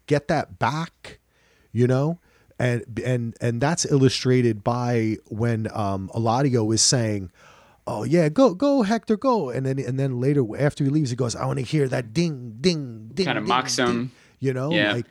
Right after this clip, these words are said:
Speaker 1: he's making fun
Speaker 2: Eladio's kinda done with Hector.
Speaker 1: Yes,
Speaker 2: Hector's hard to
Speaker 1: exactly.
Speaker 2: deal with. He's causing trouble.
Speaker 1: He's
Speaker 2: He's trying to push him to the
Speaker 1: Yes.
Speaker 2: back burner.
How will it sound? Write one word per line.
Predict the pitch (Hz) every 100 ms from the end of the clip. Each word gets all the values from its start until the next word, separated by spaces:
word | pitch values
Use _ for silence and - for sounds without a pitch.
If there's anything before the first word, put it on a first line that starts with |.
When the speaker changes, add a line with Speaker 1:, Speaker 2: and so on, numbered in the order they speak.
| -
Speaker 1:
he's | 107 143
making | 151 175 147
fun | 185 190
Speaker 2:
Eladio's | 185 175 -
kinda | 180 165 151
done | 131 139
with | 127 117
Hector. | 110 92 -
Speaker 1:
Yes, | 233 226
Speaker 2:
Hector's | 147 - 147 139 175
hard | 190 170 190
to |
Speaker 1:
exactly. | 170 139
Speaker 2:
deal | 180 175
with. | 165 165 160
He's | 143 127
causing | 147 156 160 156
trouble. | - 147 139 143 139
Speaker 1:
He's | 135
Speaker 2:
He's | 131 131
trying | 151 147
to | 135
push | 113 143
him | 139
to | 135
the | 127
Speaker 1:
Yes. | 113
Speaker 2:
back | 120 110
burner. | 110 95 87